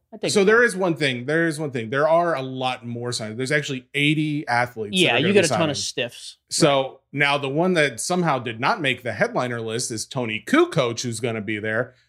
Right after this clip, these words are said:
Speaker 1: The
Speaker 2: You
Speaker 1: Kook?
Speaker 2: know I'm
Speaker 1: Tony?
Speaker 2: getting Kukoc's autograph on my Jordan card. Uh,
Speaker 1: Cool.
Speaker 2: that's absolutely happening. I'm sure he'll be
Speaker 1: You're
Speaker 2: fine
Speaker 1: having
Speaker 2: with
Speaker 1: him
Speaker 2: that.
Speaker 1: sign your Jordan card.
Speaker 2: <laughs> Yeah, absolutely.
Speaker 1: I like that.
Speaker 2: Well,
Speaker 1: Okay.
Speaker 2: they were on the same team, so it makes sense.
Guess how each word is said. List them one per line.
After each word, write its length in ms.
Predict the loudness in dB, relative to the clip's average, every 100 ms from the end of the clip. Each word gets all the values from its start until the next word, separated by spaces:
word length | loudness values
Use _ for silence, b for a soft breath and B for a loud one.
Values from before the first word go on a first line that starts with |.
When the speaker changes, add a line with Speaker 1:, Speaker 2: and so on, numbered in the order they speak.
| b
Speaker 1:
The 120 | 4
Speaker 2:
You 60 | 8
Speaker 1:
Kook? 220 | 8 6
Speaker 2:
know 560 | 4 6 8 6 6 6
I'm 120 | 6
Speaker 1:
Tony? 180 | 6 6 4
Speaker 2:
getting 40 |
Kukoc's 760 | 2 -2 0 2 0 0 -6 -4
autograph 580 | 0 0 0 -2 -2 -2
on 100 | -4
my 140 | -2
Jordan 400 | -2 -2 -2 -2
card. 340 | -4 -4 -6 -10 _ _ _ _ _
Uh, 300 | 2 4 4
Speaker 1:
Cool. 80 | 4
Speaker 2:
that's 160 | 2 0
absolutely 540 | -2 -2 -6 -6 -4
happening. 500 | -6 -8 -12 -16 -18 -12
I'm 120 | -10
sure 180 | -4 -2
he'll 120 | -2
be 100 | -4
Speaker 1:
You're 40 | 0
Speaker 2:
fine 80 | 2
Speaker 1:
having 220 | 4 4
Speaker 2:
with 40 | 2
Speaker 1:
him 40 |
Speaker 2:
that. 40 | 2
Speaker 1:
sign 340 | 2 4 2
your 120 | 0
Jordan 380 | -2 0 0 0
card. 280 | -14 -16 -18 _
Speaker 2:
<laughs> 0 | 2
Yeah, 100 | 2
absolutely. 460 | 2 -4 -2 0
Speaker 1:
I 40 | 0
like 180 | 0 -2
that. 100 | 2
Speaker 2:
Well, 120 | 2
Speaker 1:
Okay. 200 | 2 -4 _
Speaker 2:
they 60 | 2
were 80 | 2
on 80 | 2
the 40 |
same 180 | -2 -4
team, 200 | -4 -6
so 160 | -6 -8
it 60 |
makes 180 | -8 -8
sense. 320 | -8 -10 -20